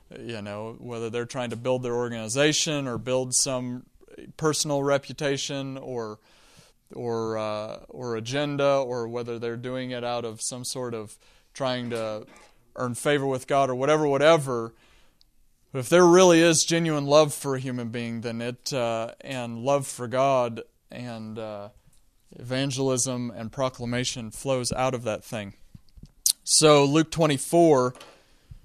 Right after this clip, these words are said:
you get in light of, um, in light of Luke twenty-four and the, uh, and the road to Emmaus, and did you not know that the Messiah must suffer before entering into his glory?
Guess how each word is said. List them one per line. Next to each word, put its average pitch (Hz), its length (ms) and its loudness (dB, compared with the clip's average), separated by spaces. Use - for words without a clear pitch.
you 139 120 -2
get 160 220 8
in 147 220 0
light 180 440 8
of, 139 680 0
um, 120 600 -6
in 131 200 -8
light 160 360 6
of 143 800 -2
Luke 147 220 -6
twenty-four 151 960 0
and 123 520 -6
the, 117 420 -4
uh, 107 340 -2
and 117 320 -12
the 104 400 -6
road 147 220 2
to 147 100 0
Emmaus, 151 640 2
and 127 260 -10
did 143 160 -6
you 156 60 -6
not 147 320 0
know 143 300 0
that 135 220 -8
the 117 240 -8
Messiah 139 460 -4
must 123 240 -6
suffer 165 340 2
before 156 600 0
entering 147 480 -4
into 143 260 -2
his 123 140 -4
glory? 147 540 0